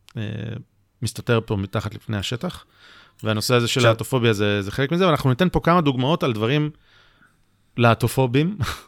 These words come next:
Speaker 1: <laughs> או, או דברים
Speaker 2: עכשיו
Speaker 1: שבהם דוחפים לנו בגרון את הנושא הזה של,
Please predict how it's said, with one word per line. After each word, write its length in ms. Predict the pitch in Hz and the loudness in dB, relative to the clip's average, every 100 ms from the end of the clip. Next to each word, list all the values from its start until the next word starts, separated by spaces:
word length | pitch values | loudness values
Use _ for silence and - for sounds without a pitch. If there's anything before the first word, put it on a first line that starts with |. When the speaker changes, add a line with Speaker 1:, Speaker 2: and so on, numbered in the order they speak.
| _ | _
Speaker 1:
<laughs> 400 | - - - 120 | -14 -14 -8 2
או, 140 | 120 | 4
או 220 | 139 127 | 4 2
דברים 220 | 117 139 | 6 6
Speaker 2:
עכשיו 160 | 175 170 | 6 8
Speaker 1:
שבהם 340 | 139 160 165 | 8 8 6
דוחפים 500 | 139 - - 170 196 | 2 0 2 2 4
לנו 220 | 196 185 175 | 4 2 2
בגרון 580 | 151 123 113 160 185 | 2 2 2 2 2
את 120 | 156 127 | 0 -2
הנושא 320 | 113 - 143 | -2 0 0
הזה 160 | 143 | 0
של, 420 | 127 - 107 104 | -2 -2 -2 -2